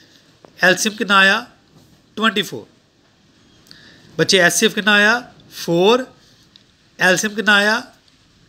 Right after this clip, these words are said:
ਟਵੈਂਟੀ ਫੋਰ। <clears throat> ਠੀਕ ਹੈ ਬੱਚੇ, ਹੁਣ ਦੇਖੋ ਧਿਆਨ ਦੇ ਨਾਲ ਸਟੇਟਮੈਂਟ ਕੀ ਕਹਿ ਰਹੀ ਸੀ, the product of, product, ਇੱਕ ਵਰਡ ਯੂਜ਼ ਕੀਤਾ ਉਹਨੇ, ਪ੍ਰੋਡਕਟ। ਅਸੀਂ ਬੋਲੇ, ਅਸੀਂ ਗੱਲ ਕੀਤੀ ਸੀ ਕਿ ਜਿਹੜੇ ਵਰਡ ਉਹਨੇ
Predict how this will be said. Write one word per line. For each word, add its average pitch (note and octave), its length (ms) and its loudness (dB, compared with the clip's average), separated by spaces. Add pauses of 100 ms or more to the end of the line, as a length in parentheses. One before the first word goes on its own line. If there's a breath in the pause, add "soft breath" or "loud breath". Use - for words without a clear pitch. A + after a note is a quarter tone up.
(120)
ਟਵੈਂਟੀ A3+ 260 0
ਫੋਰ। B2+ 320 -8 (840)
<clears throat> F3 300 2 (540 soft breath)
ਠੀਕ G3 100 -4
ਹੈ A#3 60 0
ਬੱਚੇ, A#3+ 180 -4
ਹੁਣ A3+ 100 -6
ਦੇਖੋ G#3 180 -4
ਧਿਆਨ A3+ 240 0
ਦੇ F#3+ 80 -4
ਨਾਲ G#3+ 240 0 (640 loud breath)
ਸਟੇਟਮੈਂਟ G3 400 0
ਕੀ G#3+ 120 -4
ਕਹਿ G3 140 0
ਰਹੀ F#3+ 80 0
ਸੀ, G3 120 -4
the G#3+ 120 0
product G3+ 600 -2 (100)
of, C#3+ 140 -2 (160)
product, F3 260 -4
ਇੱਕ E3 180 -8
ਵਰਡ G3 260 2
ਯੂਜ਼ G3 200 -2
ਕੀਤਾ F3+ 220 -2
ਉਹਨੇ, G3 160 0
ਪ੍ਰੋਡਕਟ। C#3 440 -4 (960 soft breath)
ਅਸੀਂ F#3+ 200 0
ਬੋਲੇ, F3+ 460 0 (100)
ਅਸੀਂ E3+ 160 -2
ਗੱਲ F#3+ 120 4
ਕੀਤੀ F3 280 -4
ਸੀ G#3+ 220 -6
ਕਿ G#3+ 200 -8 (680)
ਜਿਹੜੇ D3+ 240 -2
ਵਰਡ F#3+ 240 2
ਉਹਨੇ G#3+ 360 -2